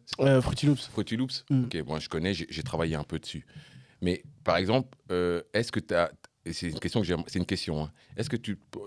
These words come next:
Speaker 2: penses pas que, par exemple, un logiciel comme F L
Speaker 1: Mm.
Speaker 2: a imposé une marque ? C'est-à-dire que le, le tri-, le, le, la musique en triolet,
Speaker 1: Ouais.
Speaker 2: t'as remarqué ou pas ?
Speaker 1: Ouais,
Speaker 2: Et je
Speaker 1: ouais,
Speaker 2: pense
Speaker 1: ouais.
Speaker 2: que tu vois, tu vois où je veux en venir.
Speaker 1: Mm, mm, ouais.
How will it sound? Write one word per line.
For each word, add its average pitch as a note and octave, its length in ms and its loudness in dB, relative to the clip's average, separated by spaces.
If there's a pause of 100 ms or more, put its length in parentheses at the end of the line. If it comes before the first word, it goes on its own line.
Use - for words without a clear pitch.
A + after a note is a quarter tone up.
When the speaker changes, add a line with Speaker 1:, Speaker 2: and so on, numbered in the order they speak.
(120)
Speaker 2:
penses F#2+ 200 -2
pas C3 120 2
que, G#2+ 120 -2
par E2 180 -2
exemple, G2+ 180 0
un F2+ 60 0
logiciel F#2 500 0
comme E2 220 -2 (120)
F G2+ 260 0
L B2 260 4 (280)
Speaker 1:
Mm. A#2 140 -2 (1300)
Speaker 2:
a G2 200 4
imposé B2 560 4
une G2+ 100 2
marque ? F2 380 -4 (240)
C'est-à-dire C3 380 2
que G#2 220 -2 (120)
le, A2 200 -4
le A#2+ 200 4
tri-, - 180 -2
le, A#2+ 240 8
le, G2+ 220 6
la G2 160 4
musique A#2+ 300 4
en A2+ 80 4
triolet, A2+ 520 6 (240)
Speaker 1:
Ouais. D3 280 8 (360)
Speaker 2:
t'as E2 100 6
remarqué A2 300 6
ou C#3 80 8
pas ? D#2+ 340 4
Speaker 1:
Ouais, D3+ 260 8
Speaker 2:
Et C#3+ 40 6
je C#3 60 6
Speaker 1:
ouais, C3+ 60 6
Speaker 2:
pense C#3 120 6
Speaker 1:
ouais. B2+ 60 0
Speaker 2:
que A#2+ 40 4
tu G#2+ 140 2
vois, G#2+ 260 6 (140)
tu A2 100 -4
vois A2+ 180 8
où A#2 200 6
je G#2 100 -2
veux G2+ 80 4
en G2 80 6
venir. F2+ 240 2
Speaker 1:
Mm, D3+ 40 10 (600)
mm, - 40 2
ouais. A#2+ 200 4